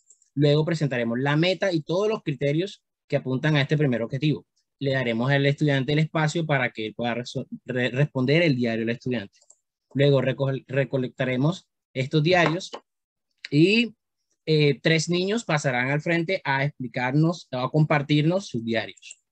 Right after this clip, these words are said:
Así, así mismo pasa-, haremos con la segunda actividad, con, con la tarea uno punto dos. Le explicaremos la tarea punto, uno punto dos, ellos la resolverán, eh, daremos el espacio para, para, mm,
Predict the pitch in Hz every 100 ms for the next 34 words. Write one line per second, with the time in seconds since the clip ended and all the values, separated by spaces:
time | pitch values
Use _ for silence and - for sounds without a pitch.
0 | _ - 127 131 135 135 147 143 143 143
1 | 135 139 147 156 147 139 127 123 120 120
2 | 139 147 143 143 160 143 147 147 156 160
3 | 160 139 139 123 127 127 117 117 123 156
4 | 165 180 170 165 _ _ _ _ _ 120
5 | 127 127 120 120 110 110 110 120 117 131
6 | 147 156 _ - 131 120 135 147 180 185
7 | 185 - 113 113 107 113 107 - - 131
8 | 131 143 160 156 170 175 170 175 - _
9 | _ _ _ _ - 127 123 120 117 113
10 | 113 - 127 123 117 117 117 120 - 127
11 | 147 135 135 135 131 117 101 _ _ _
12 | _ - 127 123 123 117 113 101